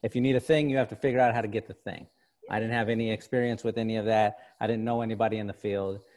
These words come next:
But yeah, it was just like, "Everything is on the internet. Let me read about it. Let me get some books, uh, start sending some emails and see what happens."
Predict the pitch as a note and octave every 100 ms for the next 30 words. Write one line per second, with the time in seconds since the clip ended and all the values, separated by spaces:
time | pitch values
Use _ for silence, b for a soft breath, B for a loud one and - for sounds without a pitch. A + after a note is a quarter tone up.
0 | b - D#3+ A#2+ G2+ A2 B2 G#2+ - C#3+
1 | D3 D3 B2+ B2 A2+ A2+ A#2 G#2+ G#2 G2+
2 | G2+ G2 F#2 A2 G#2+ G#2 - G#2 G#2 G#2
3 | - b b b F#2+ F#2 G#2 - F2+ F#2
4 | G#2+ - - F2 E2 - F#2+ - G#2 F#2+
5 | G2+ G#2 G#2+ G2+ F#2 F#2 G2+ F#2 G#2 G2+
6 | G2+ G2